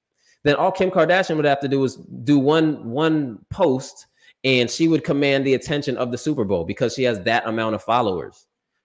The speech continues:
you know? But Instagram got smart early on and realized, "Yo, this is not popping off like this. You ain't about to make all this money on this platform and we ain't <laughs> getting a piece of it,"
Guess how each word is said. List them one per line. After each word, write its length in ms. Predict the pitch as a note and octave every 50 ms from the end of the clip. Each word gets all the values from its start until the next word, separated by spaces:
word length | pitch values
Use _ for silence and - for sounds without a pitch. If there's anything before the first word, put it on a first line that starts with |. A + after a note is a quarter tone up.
| _ -
you 100 | G#2+ A2
know? 300 | G#2+ G#2 G#2 G#2+ G#2+ - - _ _ _ -
But 340 | G#2+ B2+ B2 A#2 G#2+ - -
Instagram 520 | C#3 E3+ F3 - E3 C#3+ D3 C#3 C3+ C3 A2+
got 220 | A#2+ A2 G2+ -
smart 460 | - - B2 C#3+ F#3 F#3+ D#3 C3 - - - - _ _ _ _ _ _ -
early 340 | - D#3+ D#3+ D#3 C#3+ B2+ B2
on 240 | C#3 D#3 E3 D#3 C3+
and 160 | A#2 A2+ G#2+
realized, 500 | B2+ C3 B2+ A#2+ A#2 A2+ G#2+ G#2 G2 G#2
"Yo, 200 | B2 A#2+ G#2 F#2
this 220 | F#2+ A#2+ A#2+ -
is 140 | C3+ A#2 G#2
not 640 | G2+ G2+ G2+ G#2+ G#2+ G#2+ G#2+ G#2 - - - - - - _ _ _ _ _ _ _ _ _ _
popping 360 | - - F#2+ F#2 - G2 F#2+
off 180 | F#2+ F2+ E2 -
like 240 | F#2 E2 D#2+ D#2+ -
this. 180 | G2+ F2 D#2+
You 120 | G2 A2+ B2+
ain't 100 | C3 B2
about 140 | B2 A#2+ -
to 80 | G#2+
make 180 | A2+ A2+ A2 F#2+
all 160 | G#2+ A2 G#2+
this 180 | G#2 A2+ G#2+ A2+
money 220 | A2 G#2 G#2 G2+
on 160 | G2 F#2 F#2
this 140 | A2 B2 -
platform 420 | - - G2+ G2 F#2 - G2 F#2
and 140 | F2+ F#2 F#2+
we 100 | A#2+ D3
ain't 140 | D3 C3 B2
<laughs> 80 | - -
getting 180 | F3 D3+ C3+
a 60 | B2+
piece 320 | A2 - - C#3+ B2 A2 -
of 160 | A2+ G#2 G2
it," 180 | G2 G2 G2+